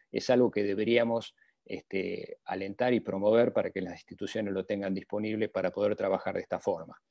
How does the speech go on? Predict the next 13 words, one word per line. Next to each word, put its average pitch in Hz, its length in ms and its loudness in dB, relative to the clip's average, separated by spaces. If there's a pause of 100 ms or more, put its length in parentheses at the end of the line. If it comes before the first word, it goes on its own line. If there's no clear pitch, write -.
(720)
Después, - 540 6
eh, 101 320 -2
hay 107 300 4
muchas 127 420 2
áreas 139 440 6
que 113 120 4
hoy 113 180 6
dentro 120 320 4
de 104 60 2
los 98 160 -2
hospitales 135 560 4
están 101 240 -2
desactivadas 110 760 2